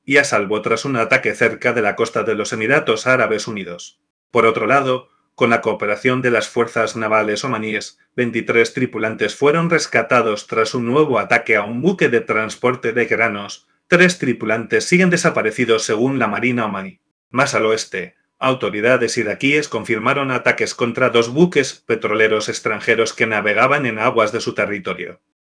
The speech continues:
Imágenes difundidas mostraron a las naves en llamas. Se informó de treinta y ocho rescatistas y una persona fallecida entre los tripulantes. Los barcos fueron identificados como Cefiros con bandera de Malta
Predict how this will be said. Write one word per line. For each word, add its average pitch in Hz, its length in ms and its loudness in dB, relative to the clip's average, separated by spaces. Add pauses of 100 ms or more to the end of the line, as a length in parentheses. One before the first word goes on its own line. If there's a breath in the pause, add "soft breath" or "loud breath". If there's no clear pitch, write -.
Imágenes 151 500 2
difundidas 127 540 2
mostraron 135 480 2
a 131 40 4
las 120 200 2
naves 131 320 2
en 117 100 -2
llamas. 101 540 -4 (260)
Se 131 120 2
informó 117 380 0
de 123 120 2
treinta 113 340 0
y 110 80 2
ocho 151 240 2
rescatistas 143 880 -2
y 123 140 -2
una 175 220 4
persona 143 400 0
fallecida 123 500 0
entre 117 280 0
los 104 180 0
tripulantes. 107 880 -2 (300)
Los 117 200 4
barcos 147 420 4
fueron 180 360 4
identificados 123 840 0
como 117 220 0
Cefiros 170 460 2
con 123 180 -2
bandera 123 380 4
de 107 80 -4
Malta 131 480 -2